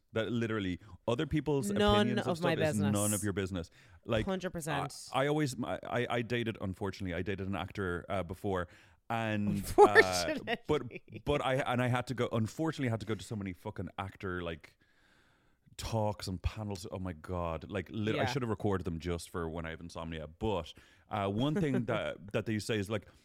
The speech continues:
Speaker 1: you can't go into an audition thinking, "I'm go-, I have to have this role, and if I don't have,"
Speaker 2: Yeah.
Speaker 1: and, and, and put it, br-, uh, and have it as part of your identity,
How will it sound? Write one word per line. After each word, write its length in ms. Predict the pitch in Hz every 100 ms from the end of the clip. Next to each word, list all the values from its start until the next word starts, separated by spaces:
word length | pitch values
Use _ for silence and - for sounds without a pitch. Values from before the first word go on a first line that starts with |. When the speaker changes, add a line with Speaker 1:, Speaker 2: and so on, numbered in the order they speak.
| _ _ _ -
Speaker 1:
you 100 | 139
can't 420 | - 135 139 139
go 160 | - 143
into 220 | 135 139
an 80 | 113
audition 760 | 101 92 98 - 92 82 80 85 _ _ _ _ _ _ _ - _ _ _ _ -
thinking, 280 | 123 110 - -
"I'm 220 | 120 98
go-, 180 | 113 -
I 80 | 123
have 280 | - 143 -
to 80 | 156
have 220 | 135 113
this 180 | 120 -
role, 240 | 123 120
and 80 | 110
if 80 | 101
I 80 | 113
don't 180 | 135 143
have," 240 | 139 131
Speaker 2:
Yeah. 60 | 117
Speaker 1:
and, 100 | 113
and, 160 | 120 117
and 200 | 120 110
put 140 | 143
it, 200 | - 110
br-, 80 | - -
uh, 40 |
and 420 | 113 90 113 104 - - -
have 140 | 123
it 60 | 117
as 80 | 104
part 200 | 127 110
of 80 | 104
your 120 | 98
identity, 720 | 90 87 95 113 147 147 160